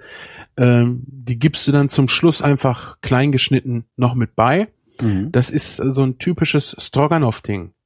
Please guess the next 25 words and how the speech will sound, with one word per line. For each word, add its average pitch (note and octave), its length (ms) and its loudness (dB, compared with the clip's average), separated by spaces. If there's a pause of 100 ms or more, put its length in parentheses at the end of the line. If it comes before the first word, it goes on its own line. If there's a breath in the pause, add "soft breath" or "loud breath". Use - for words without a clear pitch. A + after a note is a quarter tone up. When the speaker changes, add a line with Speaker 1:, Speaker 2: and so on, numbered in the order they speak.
(160)
Speaker 1:
Ja? B2 140 4
Speaker 2:
Ja. D3 80 4 (300)
Speaker 1:
Da B2 120 0
kommt D3 240 0
ja C#3 120 2
auch C#3+ 260 2
Gurke C#3 300 2
mit A2 200 -4
ran. - 220 -16 (240)
Speaker 2:
Ach, - 300 -6 (280)
wusste, - 300 -4
war F#2 100 -6
mir F#2 120 -8
gar F#2+ 80 -6
nicht F#2 160 -10
klar. G#2 220 -8 (300)
Speaker 1:
Ja, C#3+ 80 0
ja. D#3 240 0 (1300)
Sehr, C#3 480 2
sehr A2+ 160 0
lecker. F#2 400 -8 (220)
Also A#2+ 260 0
wirklich, - 520 -2 (140)
das, - 280 -4 (1500 loud breath)
ähm, B2+ 480 -2